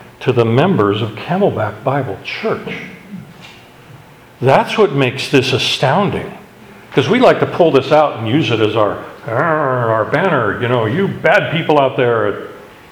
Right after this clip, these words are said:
you know, at Scottsdale Fashion Square, you're bad people." And you realize,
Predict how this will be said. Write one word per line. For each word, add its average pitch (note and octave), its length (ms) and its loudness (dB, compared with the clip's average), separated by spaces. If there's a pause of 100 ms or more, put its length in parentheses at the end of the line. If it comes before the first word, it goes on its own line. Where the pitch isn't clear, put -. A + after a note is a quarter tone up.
(180)
you G2+ 100 -8
know, G2+ 260 0
at F#2+ 80 -6 (640)
Scottsdale E3 500 2
Fashion E3+ 360 -2
Square, A#2 480 0
you're E3 140 -4
bad G3+ 340 -2
people." A#2+ 440 -4 (440)
And A#2+ 120 -2
you B2+ 140 2
realize, D3+ 340 2